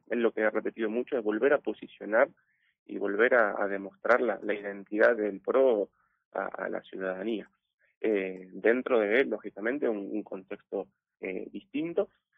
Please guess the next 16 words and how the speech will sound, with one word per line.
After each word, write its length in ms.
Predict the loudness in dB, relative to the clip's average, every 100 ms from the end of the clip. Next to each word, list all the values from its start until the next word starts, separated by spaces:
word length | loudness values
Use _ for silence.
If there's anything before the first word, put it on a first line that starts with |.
| _ _ _
pero 280 | 2 4 4
se 120 | 4
lo 140 | 4 6
ve, 760 | 8 8 6 4 2 -2 -6 -8 -10
a 200 | -12 -16 _ _ _
quienes, 200 | -10 -10 -6
quienes 220 | -6 -2
hemos 140 | -4 -2
tenido 200 | 0 2
la 60 |
oportunidad 400 | 0 -4 -2 0
de 80 | 0
conocerlo 680 | -4 -8 -2 0 0 -2 -6
un 280 | -10 -16 -10
poco, 640 | 2 4 4 0 -2 -4 -8
o, 220 | -12 -14